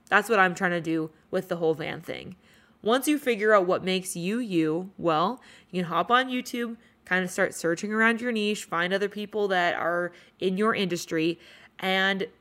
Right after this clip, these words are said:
see if there's anything similar. And I'm gonna guess there probably isn't. At least so far,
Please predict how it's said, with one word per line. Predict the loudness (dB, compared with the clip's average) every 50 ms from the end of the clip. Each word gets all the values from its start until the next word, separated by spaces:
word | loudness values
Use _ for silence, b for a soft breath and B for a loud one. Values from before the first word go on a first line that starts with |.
| _
see | -10 -8 -6 -4 -2 -2 -2
if | -2 -4
there's | -6 -4 -4 -2 0
anything | 0 0 0 -2 -4 -4 -4 -6 -6 -4
similar. | -4 -4 -4 -2 -2 -4 -4 -4 -4
And | -6 -6 -8 -12 -14 B B B B _ -12 -6
I'm | -4 -4 -2 0
gonna | 0 0 0 0
guess | -2 -2 -4 -4 -4
there | -4 -4 -4
probably | -4 -6 -8 -6 -4 -4 -4 -4 -2 -2 0 2 2 2 2 0 0 2
isn't. | 2 2 2 2 -2 -2
At | -2 -2 -2
least | -2 -4 -4 -4 -2
so | -2 -2 -2
far, | -2 -4 -4 -2 -2 -4 -6